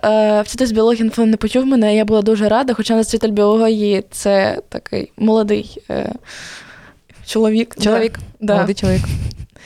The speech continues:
Speaker 1: От, і просто мене не почула, я така думаю: «Ну ладно, вже не буду перебивати вчителя». Ось. А з іспанської мови у нас дуже класна вчителька, вона каже: «Да, виправляйте мене, будь ласка, бо я ж перехожу на українську мову, і в мене мо-, можуть бути проблеми». Ось.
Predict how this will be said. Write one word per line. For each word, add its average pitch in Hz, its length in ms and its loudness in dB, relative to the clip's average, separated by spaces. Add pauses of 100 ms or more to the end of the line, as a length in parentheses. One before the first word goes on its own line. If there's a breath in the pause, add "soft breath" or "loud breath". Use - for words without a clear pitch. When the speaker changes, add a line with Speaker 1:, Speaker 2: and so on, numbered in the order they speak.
(280 loud breath)
Speaker 1:
От, 202 380 0
і 208 600 2
просто 220 260 0
мене 202 140 4
не 208 60 0
почула, 247 440 0
я 208 60 -4
така 214 200 -4
думаю: 208 260 0
«Ну 226 80 4
ладно, 196 200 2
вже 208 100 2
не 220 80 4
буду 208 180 -2
перебивати 196 480 -4
вчителя». - 420 -6
Ось. 214 320 -2
А 214 60 0
з 220 40 0
іспанської 247 520 -2
мови 220 720 2
у - 40 -6
нас 208 260 -2
дуже 208 580 0 (320 loud breath)
класна 220 300 -2
вчителька, 240 340 -4
вона 202 140 0
каже: 214 240 0
«Да, 214 180 0
виправляйте 226 400 0
мене, 202 120 0
будь 202 120 -4
ласка, 247 280 -2
бо 202 240 2
я 214 120 2
ж - 100 -6
перехожу 214 320 0
на 208 60 2
українську 214 320 -2
мову, 254 320 2
і 220 260 0
в 208 40 -2
мене 214 180 2
мо-, 214 220 0
можуть 208 300 0
бути 202 120 -2
проблеми». 202 440 -2
Ось. 208 260 -6